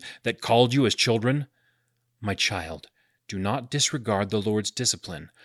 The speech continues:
or be weary when reproved by him. For the Lord disciplines the one he loves, and chastises every child whom he receives. Endure trials for the purpose of discipline. God is treating you as children.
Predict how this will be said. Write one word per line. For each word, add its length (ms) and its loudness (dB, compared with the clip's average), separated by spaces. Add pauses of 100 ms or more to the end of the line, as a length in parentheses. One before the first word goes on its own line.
(180)
or 120 4
be 160 4
weary 440 2
when 200 -2
reproved 460 -2
by 140 -6
him. 340 -12 (720)
For 140 0
the 100 2
Lord 320 4
disciplines 540 0
the 100 -4
one 200 -2
he 100 -8
loves, 480 -6 (340)
and 160 -8
chastises 880 -2
every 280 -2
child 460 -6 (120)
whom 180 -6
he 120 -12
receives. 640 -6 (1700)
Endure 460 2
trials 600 -4 (200)
for 140 -6
the 80 -4
purpose 320 -4
of 100 -6
discipline. 560 -4 (760)
God 300 4
is 140 2
treating 340 0
you 140 4
as 80 0
children. 500 -2